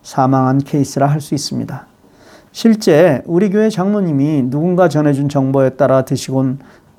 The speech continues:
구일일에 실려가신 적이 있습니다. 병은 담당 의사와 상의하는 것이 원칙입니다. 그런데 슬하생은 마음껏 전하라고요?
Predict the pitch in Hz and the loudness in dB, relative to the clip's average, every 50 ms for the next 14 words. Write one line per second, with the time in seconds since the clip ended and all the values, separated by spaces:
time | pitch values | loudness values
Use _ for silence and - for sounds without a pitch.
0 | _ _ - - - 151 143 147 151 147 147 147 147 147 151 151 160 156 151 139 | _ _ -10 -2 2 4 4 6 6 4 4 2 4 4 4 4 2 0 -4 -8
1 | - - - 185 180 180 180 180 170 165 143 143 - - 127 117 117 117 123 156 | -8 -6 -4 0 2 2 2 2 2 0 -2 -2 -2 -4 -4 -4 -4 -4 -2 -2
2 | 175 - - - 120 131 143 - - - _ _ _ _ _ _ _ _ _ _ | -2 -4 -4 -8 -10 -10 -10 -12 -18 -20 _ _ _ _ _ _ _ _ _ _
3 | _ _ _ _ _ - - 143 135 139 143 139 143 139 135 - - - - - | _ _ _ _ _ -4 0 2 4 4 6 4 4 2 0 -2 -8 -12 -10 -4
4 | - 139 143 143 143 151 151 160 160 151 143 139 - 151 147 151 151 151 - 170 | -2 0 0 2 2 2 2 2 0 -2 -2 0 2 2 2 2 0 -2 -2 -2
5 | 170 170 165 170 170 165 151 147 - 170 147 156 156 - - 156 135 120 - - | -2 -2 -2 -2 -2 -4 -4 -4 -2 -2 -2 -2 -4 -6 -6 -4 -4 -4 -4 -6
6 | - - - - _ _ _ _ _ _ _ _ - - - - - - _ - | -10 -12 -14 -18 _ _ _ _ _ _ _ _ -20 -20 -20 -20 -20 -20 _ -2
7 | - 156 185 214 208 208 208 - 240 240 233 220 233 220 220 214 202 156 131 120 | 2 2 4 4 4 2 0 0 0 2 2 2 2 0 0 0 2 2 2 2
8 | 131 151 175 185 - 208 190 196 - 143 139 135 131 127 131 120 113 127 160 254 | 2 0 0 0 -2 -2 -2 -2 -2 -2 0 0 0 0 0 0 0 0 0 0